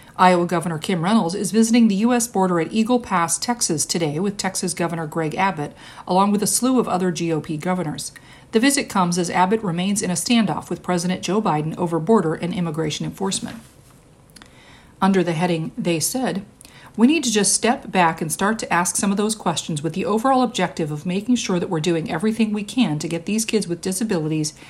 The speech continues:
the education that they deserve and hopefully see better outcomes. Iowa Governor Kim Reynolds on bill to overhaul area education agencies.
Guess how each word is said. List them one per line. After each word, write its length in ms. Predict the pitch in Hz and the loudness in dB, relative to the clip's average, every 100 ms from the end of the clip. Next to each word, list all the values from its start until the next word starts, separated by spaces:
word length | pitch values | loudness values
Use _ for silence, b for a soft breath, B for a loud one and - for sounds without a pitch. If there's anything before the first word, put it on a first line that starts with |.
| B | B
the 140 | - - | -6 -2
education 560 | 190 202 - 254 214 | 0 0 0 0 0
that 120 | 170 160 | -2 -2
they 100 | 165 | -2
deserve 480 | 160 180 208 147 | 0 0 0 0
and 120 | - 180 | -4 -2
hopefully 360 | 226 233 156 | 0 0 -2
see 280 | 151 175 151 | 0 -2 -2
better 360 | 156 160 151 - | -2 -4 -2 -2
outcomes. 600 | 180 175 - - - - B B B B | -4 -6 -10 -10 -10 -12 B B B B
Iowa 260 | - 180 170 | 0 2 2
Governor 320 | 170 165 165 | 0 0 -2
Kim 260 | 151 180 151 | -2 -2 0
Reynolds 360 | 185 180 151 | 0 0 -2
on 200 | - 156 | -2 -2
bill 200 | 151 208 | 0 2
to 140 | 220 - | 0 0
overhaul 500 | 170 175 156 160 165 | -2 0 0 -2 -2
area 320 | 165 160 156 | -2 0 0
education 600 | 165 147 156 190 220 202 | -2 -4 -4 -4 -2 -2
agencies. 640 | - 147 - - - - | -4 -6 -6 -6 -8 -10